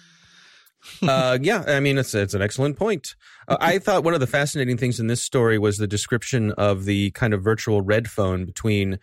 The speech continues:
the U S and Russia, where the Obama administration basically said, "Hey, knock it off." And, uh, the, the article even speculates that that may have been why, one of the,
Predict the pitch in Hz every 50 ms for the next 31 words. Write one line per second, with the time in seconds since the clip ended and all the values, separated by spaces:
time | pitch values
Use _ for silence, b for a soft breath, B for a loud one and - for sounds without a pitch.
0 | B B B B B B B B B - 107 101 98 110 110 107 104 101 95 -
1 | - - - - - 110 104 101 95 95 92 92 101 104 110 - - 113 92 90
2 | 90 95 98 92 92 92 95 95 87 98 98 92 92 87 95 95 98 104 98 95
3 | 85 87 95 92 90 - - - 95 92 90 - 95 92 85 98 95 - - -
4 | 98 95 - 95 92 90 - 110 104 98 98 98 101 104 - 104 92 95 104 98
5 | 85 76 - - - - B B B B B B B 104 101 101 98 101 98 95
6 | 90 95 98 95 95 95 92 92 92 92 - 101 92 95 104 101 90 90 92 92
7 | 101 98 95 - 107 110 107 104 - - 101 95 98 101 98 95 92 - - 107
8 | 101 - - 104 92 92 92 - - - - - 98 95 - _ _ _ - 110
9 | 101 110 107 - - 117 107 98 98 95 101 90 87 95 104 95 95 95 95 92
10 | 95 95 98 104 104 101 98 95 92 85 - 110 123 139 139 117 104